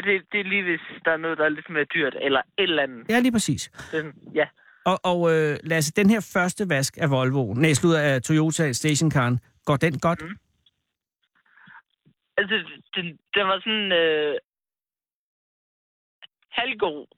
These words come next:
Speaker 1: Altså, det var sådan den første kunde, og,
Speaker 2: Mm.
Speaker 1: øh, han, han hjalp så lige til sidst.
Speaker 2: Nå, okay.
Speaker 1: Med at gøre det helt færdigt.
Speaker 2: <laughs> Det ved jeg ikke, om det er så godt.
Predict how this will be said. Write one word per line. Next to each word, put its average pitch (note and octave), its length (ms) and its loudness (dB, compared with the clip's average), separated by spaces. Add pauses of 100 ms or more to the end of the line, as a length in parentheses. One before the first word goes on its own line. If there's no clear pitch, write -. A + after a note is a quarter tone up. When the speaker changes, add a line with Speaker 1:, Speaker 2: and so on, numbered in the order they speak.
(160)
Speaker 1:
Altså, F3+ 200 0 (1500)
det G3 100 0
var F#3+ 60 -4
sådan G3 300 -8
den F3+ 180 -8
første F#3+ 360 0 (140)
kunde, F#3 540 0
og, D3+ 300 0
Speaker 2:
Mm. A#2 60 2
Speaker 1:
øh, C3+ 120 -2 (680)
han, F#3 260 -4
han F#3+ 220 -6
hjalp G3+ 220 -2 (120)
så D#3+ 200 -2
lige E3 120 -10 (100)
til D#3+ 200 -8
sidst. - 320 -14 (260)
Speaker 2:
Nå, A#2 120 4 (200)
okay. B2+ 280 -2 (260)
Speaker 1:
Med F3+ 100 4
at D#3 120 0
gøre - 160 2
det - 100 0
helt D3+ 120 -2
færdigt. C#3+ 360 0
Speaker 2:
<laughs> - 40 -20
Det - 0 -
ved F#3+ 80 -8
jeg - 120 2
ikke, E3+ 80 -2
om D#3 60 -2
det D#3 80 -2
er - 140 -8
så - 20 -10
godt. D3+ 220 -2